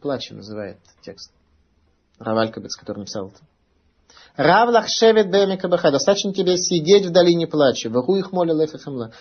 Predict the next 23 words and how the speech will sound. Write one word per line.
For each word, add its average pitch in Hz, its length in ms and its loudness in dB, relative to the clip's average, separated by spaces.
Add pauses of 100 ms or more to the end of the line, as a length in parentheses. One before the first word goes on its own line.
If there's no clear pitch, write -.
Как - 160 -16
только 123 180 -2
ты - 80 -20
сможешь 110 260 -10
оттуда 113 320 -10
подняться, 165 400 -6
из 120 60 -12
долины 120 300 -6
плача, 180 340 -4 (240)
он 208 200 4
смилуется 165 520 -2
над 143 140 -12
тобой. 113 320 -12 (520)
Гитнари 202 880 2
мяфар, 160 760 2
сбрось 165 560 2
себя 185 540 2 (500)
прах, 147 380 0
очистись - 760 -6
от 120 180 -4
праха. 131 380 -2 (300)
Куми, 196 320 2
встань. 151 440 0